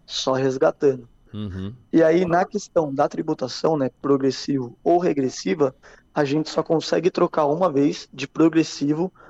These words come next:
Speaker 1: para regressivo. A troca inversa, né, de regressivo pra progressivo não é permitida.
Speaker 2: Uhum.
Speaker 1: Tá?
Speaker 2: Então, na verdade, pelo que tu acabou de falar, eu posso fazer pra, pro meu filho,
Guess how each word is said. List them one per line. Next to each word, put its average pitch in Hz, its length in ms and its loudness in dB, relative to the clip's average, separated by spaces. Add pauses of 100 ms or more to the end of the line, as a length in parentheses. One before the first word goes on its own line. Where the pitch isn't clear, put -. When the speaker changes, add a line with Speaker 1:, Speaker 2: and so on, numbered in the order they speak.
(280)
Speaker 1:
para 147 240 2
regressivo. 151 840 0 (520)
A 139 120 0
troca 156 380 0
inversa, 139 480 0
né, 131 140 -2
de 123 100 -12
regressivo 135 680 -4
pra 160 180 0
progressivo 147 720 -4 (360)
não 147 200 2
é 147 80 2
permitida. 147 840 -2 (220)
Speaker 2:
Uhum. 95 340 -10 (400)
Speaker 1:
Tá? - 300 -6 (460)
Speaker 2:
Então, 143 260 -4
na 160 120 0
verdade, 147 580 0
pelo 139 260 -4
que 127 80 -10
tu 131 120 -4
acabou 120 300 -4
de 117 100 -10
falar, 123 240 0
eu 143 80 0
posso 143 240 -6
fazer 123 240 -4
pra, 110 340 -4
pro 123 140 -10
meu 120 160 -2
filho, 151 460 -4